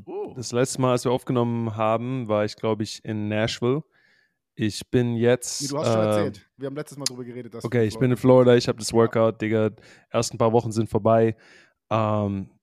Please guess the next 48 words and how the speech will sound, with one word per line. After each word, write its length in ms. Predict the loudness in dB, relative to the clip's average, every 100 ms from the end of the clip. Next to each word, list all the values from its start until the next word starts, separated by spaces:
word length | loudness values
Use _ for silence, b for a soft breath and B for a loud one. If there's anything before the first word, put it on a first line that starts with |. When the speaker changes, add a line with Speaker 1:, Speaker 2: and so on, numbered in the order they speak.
| _ _
Speaker 2:
es 160 | -8 -4
ist 120 | 0
einfach 240 | 0 2
wieder 180 | 4 6
was 140 | 4 0
anderes, 420 | 2 2 2 -2
Mann, 180 | -2 0
wieder 140 | 0
hier 160 | 2 0
zu 120 | -2
trainieren. 560 | -6 -2 0 0 0 -4 _ _ _ _ _ _ _ _ _
Ich 160 | -16
fü-, 180 | -12 -12 -12
ich 140 | -16
find's 280 | 0 0 2
immer 140 | 2 4
so, 380 | 6 6 6
äh, 240 | 6 2 -2 -12 _
ich, 200 | -14 -14 _ _ _ _
ich 180 | -4 2
will 80 |
immer 160 | 4 4
Bommeritos 640 | 4 4 4 4 2 0
nicht 100 | -2 -6
so 100 | -6
krass 340 | -2 -2 2
hypen, 420 | 0 0 -4 -6
aber 420 | -4 0 0 0 -2
wenn 120 | -2
du 80 | 0
da 180 | 4 4
Speaker 1:
<laughs> 0 |
Speaker 2:
trainierst, 440 | 2 -2 0 -2
Mann, 160 | -2 -4
das 100 | -4
ist 100 | -4
einfach 240 | -4 -4
was 160 | -4 -6
anderes, 440 | -4 -2 -2 -6
Mann. 180 | -8 -8
Das 160 | -8 -8
ist 140 | -6
ein, 240 | -4 -4 -6
Speaker 1:
Ja, 80 |
Speaker 2:
ein 80 | -8
Speaker 1:
ja. 60 | -6
Speaker 2:
anderes 440 | -2 0 0 -2
Level. 380 | 0 2 2 0